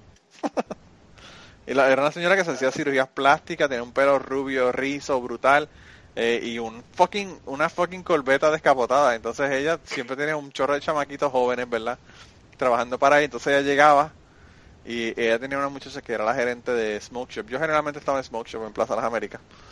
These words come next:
pero había una muchacha ahí que, que era la gerente, y generalmente estaba la gerente y otro empleado, porque era una tienda bien pequeña, que solamente vendía cigarrillos y cigarros y eso. Y entonces, <laughs> eh,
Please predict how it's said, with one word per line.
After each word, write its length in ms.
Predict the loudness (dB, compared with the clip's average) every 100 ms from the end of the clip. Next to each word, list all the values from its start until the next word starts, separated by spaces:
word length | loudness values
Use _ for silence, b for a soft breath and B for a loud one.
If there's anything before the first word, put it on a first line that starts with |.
| B B B -4
pero 140 | 0
había 100 | 0
una 80 | 0
muchacha 380 | -4 -4 2 4
ahí 260 | 4 0 -8 -20 -20 -4
que, 540 | 0 2 2 0 -2
que 80 | 0
era 100 | 4
la 80 | 6
gerente, 460 | 6 4 2 -4 -6 -18 -20 -20 -20 -20 -20 -20 -20 -8
y 60 | -2
generalmente 380 | 0 0 -2
estaba 180 | 2 4
la 80 | 6
gerente 440 | 4 2 2 0 0
y 160 | -4
otro 260 | -2 -2 -4
empleado, 500 | -4 0 4 4 0 -8 b b b b b b -10
porque 180 | -2
era 80 | 0
una 80 | 0
tienda 180 | 0 0
bien 140 | 0
pequeña, 540 | -2 0 -2 -4 -10 -10
que 120 | -20 -8
solamente 380 | -4 -4 -2 -2
vendía 520 | -2 -2 2 2 0
cigarrillos 560 | -2 -2 0 -2 -6
y 60 | -6
cigarros 360 | -2 0 0 -2
y 60 |
eso. 200 | -4 -8 -20 b b b b b
Y 80 | -8
entonces, 500 | -6 -6 -2 2 2 2
<laughs> 80 | -10
eh, 440 | -6 -4 -2 -6